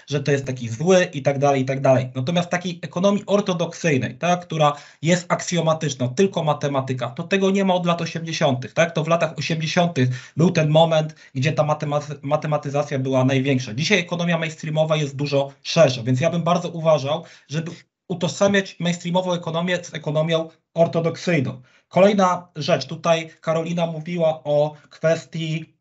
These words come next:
heterodoksyjnych, e, nurtów, tak? I tutaj pojawiło się takie, że musimy utrzymać ten core ekonomii neoklasycznej i powstaje pytanie, jak ten pluralizm miałby wyglądać, tak? I to jest bardzo duży problem interdyscyplinarności, bo fajnie brzmi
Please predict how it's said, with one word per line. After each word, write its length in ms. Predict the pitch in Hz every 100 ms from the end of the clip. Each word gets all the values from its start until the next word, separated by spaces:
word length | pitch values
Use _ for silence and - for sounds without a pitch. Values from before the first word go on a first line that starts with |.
| _
heterodoksyjnych, 1200 | - 185 170 165 156 - - 170 160 151 147 - -
e, 120 | 135
nurtów, 500 | 123 156 139 113 -
tak? 300 | 160 180 147
I 60 | 151
tutaj 240 | 165 156
pojawiło 440 | 156 160 160 165 151
się 120 | 147
takie, 340 | 156 156 160
że 220 | 156 151 151 - _
musimy 440 | 143 151 190 190 175
utrzymać 460 | 160 - 170 160
ten 260 | - 147 131
core 280 | 156 165 175
ekonomii 420 | 135 156 156 156
neoklasycznej 880 | 151 151 151 139 131 123 139 170 196 - - -
i 60 |
powstaje 280 | 160 151 180
pytanie, 320 | 175 175 170
jak 160 | 175 180
ten 180 | 165 156
pluralizm 460 | 165 156 151 156 151
miałby 420 | 143 131 147 - -
wyglądać, 560 | 127 131 156 123 127 -
tak? 240 | 165 151
I 40 |
to 80 | 156
jest 140 | 185 165
bardzo 240 | 170 160
duży 220 | 156 160
problem 400 | - 156 127 - -
interdyscyplinarności, 1200 | 175 175 160 147 - 135 147 143 143 147 131 127 -
bo 120 | 123
fajnie 400 | 180 196 190 165
brzmi 420 | 131 175 156